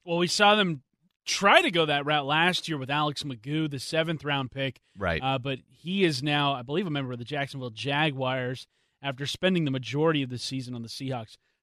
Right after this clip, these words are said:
Speaker 1: practice squad. Uh, but now, I mean, we're a year removed from that. A seventh round pick they used on McGough didn't exactly work out.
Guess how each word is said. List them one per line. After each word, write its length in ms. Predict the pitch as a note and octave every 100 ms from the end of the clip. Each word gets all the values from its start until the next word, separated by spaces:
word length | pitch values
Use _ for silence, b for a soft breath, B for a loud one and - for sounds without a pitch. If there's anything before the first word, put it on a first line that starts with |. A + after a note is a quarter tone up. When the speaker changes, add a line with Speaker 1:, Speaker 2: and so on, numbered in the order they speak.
| -
Speaker 1:
practice 500 | - D#3 F#3 - C3+
squad. 600 | - - A#2+ A2+ A2 A2+ - _ _ -
Uh, 280 | A#2+ A#2+ A#2
but 240 | C3 C3
now, 300 | D3 E3 E3
I 120 | D3
mean, 300 | D3 C#3 A#2+ - _
we're 160 | C#3+ D3
a 40 |
year 220 | D3+ F3+
removed 300 | E3 F3 G#3+
from 160 | E3+ D3+
that. 280 | C#3 C#3+ -
A 60 | C#3
seventh 340 | F3+ F3 D3+
round 240 | D#3+ D3+ -
pick 320 | D#3+ D#3 _ _ _ _ _ C#3
they 120 | D3
used 280 | D#3+ D3+ D#3+
on 140 | D3
McGough 500 | C3+ C3 D#3 E3 D#3 _ B2
didn't 360 | C#3 D#3+ D3+ - _ _ - C3+ D#3
exactly 480 | D3 C3+ D3 C3 C#3
work 260 | C#3 C3+
out. 320 | B2+ B2 A#2+